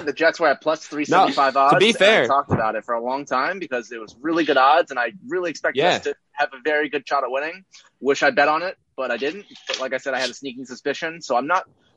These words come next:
Speaker 1: too surprised that we beat the Titans, but I'm still very happy that we beat the Titans because
Speaker 2: I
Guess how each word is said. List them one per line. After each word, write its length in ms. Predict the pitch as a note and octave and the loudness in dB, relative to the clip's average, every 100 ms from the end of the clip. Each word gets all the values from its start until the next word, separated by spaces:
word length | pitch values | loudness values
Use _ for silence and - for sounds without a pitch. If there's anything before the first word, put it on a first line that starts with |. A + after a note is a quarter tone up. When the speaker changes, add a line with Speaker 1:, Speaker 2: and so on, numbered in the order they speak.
| _ | _
Speaker 1:
too 200 | - G3 | -10 -8
surprised 480 | F#3+ G3 E3 E3 E3+ | -6 -2 2 4 2
that 60 | F3 | 0
we 60 | |
beat 160 | E3+ F3 | -2 -6
the 60 | - | -2
Titans, 520 | E3 D#3 G3+ G#3 - _ - - - | -2 -2 -10 -12 -16 _ -20 -16 -4
but 100 | A#2 | -4
I'm 100 | A#2+ | -2
still 220 | - C3 | 0 0
very 260 | A#2 B2 | 2 2
happy 260 | A2+ A2 A#2+ | 2 -2 -2
that 80 | A#2+ | -8
we 80 | A#2+ | -8
beat 140 | B2 | -10
the 40 | - | -6
Titans 300 | B2 C3 A2+ | -6 -8 -12
because 300 | G#2+ G#2+ | -6 -4
Speaker 2:
I 20 | G2 | -4